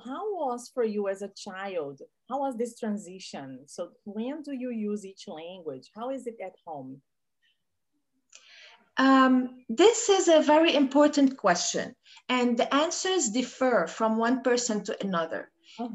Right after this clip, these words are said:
Speaker 2: because of, uh, two facts, I may say, not more. One is the family and the, the educational background of the people
Speaker 1: Uh-huh.
Speaker 2: and of the parents.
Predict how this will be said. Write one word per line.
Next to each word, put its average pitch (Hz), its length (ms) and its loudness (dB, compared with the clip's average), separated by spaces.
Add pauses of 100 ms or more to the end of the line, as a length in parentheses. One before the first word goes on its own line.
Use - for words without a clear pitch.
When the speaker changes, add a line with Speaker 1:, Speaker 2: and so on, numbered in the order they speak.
Speaker 2:
because 302 480 4 (180)
of, 254 260 4 (520)
uh, 233 260 2 (120)
two 370 140 6
facts, - 560 -2
I 185 140 2
may 175 200 2
say, 175 280 -2
not 196 300 -2
more. 120 320 -4 (320)
One 277 380 4 (160)
is 240 140 -2
the 220 140 -2 (100)
family 240 500 2 (180)
and 208 400 0 (260)
the, 190 140 2 (800)
the - 160 2
educational 262 680 2
background 190 520 2
of - 120 -4
the 175 140 -4 (100)
people 185 340 -2
Speaker 1:
Uh-huh. - 720 -10
Speaker 2:
and 190 180 0
of 180 100 -4
the 180 120 -4 (140)
parents. 202 460 2